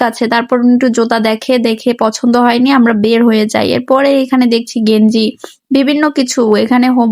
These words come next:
হোপ মার্কেটগুলোতে অনেক সুন্দর জিনিস পাওয়া যায়। এই হোপ মার্কেটে আসলে আমার মনে হয় কি, আমাকে কেউ যদি বলতো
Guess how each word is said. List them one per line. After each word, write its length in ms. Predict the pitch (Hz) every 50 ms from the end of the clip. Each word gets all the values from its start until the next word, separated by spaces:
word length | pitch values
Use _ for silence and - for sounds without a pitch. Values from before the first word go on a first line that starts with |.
| 214 220
হোপ 220 | 226 226 220 220 -
মার্কেটগুলোতে 680 | 226 233 240 233 - 233 226 220 233 226 226 226 240 240 240 -
অনেক 280 | - 254 254 269 269 -
সুন্দর 300 | - 269 254 262 269 262
জিনিস 260 | 240 247 226 226 226 - -
পাওয়া 200 | 233 226 - 214
যায়। 160 | 226 - - _ _
এই 120 | - 285 277
হোপ 160 | 277 277 277 269 269
মার্কেটে 340 | 269 277 277 320 311 339
আসলে 260 | 311 277 277 - 311 294
আমার 200 | 277 262 277 262
মনে 220 | 254 240 233 254
হয় 200 | 277 277 262 262
কি, 120 | 254 - 277 262
আমাকে 260 | 220 214 220 240 - 254
কেউ 140 | 247 240 233
যদি 200 | 233 233 - 247 240
বলতো 300 | 226 214 214 214 214